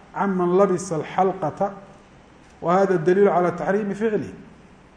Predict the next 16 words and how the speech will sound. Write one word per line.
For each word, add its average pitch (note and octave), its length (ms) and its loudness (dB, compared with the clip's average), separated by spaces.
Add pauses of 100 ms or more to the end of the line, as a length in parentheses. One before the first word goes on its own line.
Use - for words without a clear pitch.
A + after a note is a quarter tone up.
(440)
Mar G#3+ 140 2
haddii G#3 260 2
falaaxii G#3+ 440 6
laga G#3 300 4
anfiyey F3+ 440 0
qofka G3 380 -2
baashaa F#3+ 400 2
xidhay, C3+ 460 -4 (2250)
ee E3+ 100 0
u A3 120 10
xidhay G3+ 500 4
lijalbi F#3 560 0
nafcin G3+ 440 -2
aw F3+ 120 -2
dafci F3+ 440 0
durin. F3 360 0